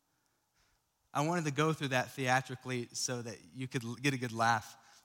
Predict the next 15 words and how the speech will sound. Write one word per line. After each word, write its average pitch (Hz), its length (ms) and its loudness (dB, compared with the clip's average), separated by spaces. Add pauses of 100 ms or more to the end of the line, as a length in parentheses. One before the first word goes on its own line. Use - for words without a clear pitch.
(1300)
Guys, 160 160 10
I, 170 180 12
I 156 100 12
didn't 160 200 6
know. 156 160 6
I 127 140 6
was 143 160 4
reading 175 200 6
that 147 200 4
book, 151 200 4 (540)
and, 143 220 0
and 147 100 0
I 143 80 6
didn't 147 280 0
know. 139 220 -2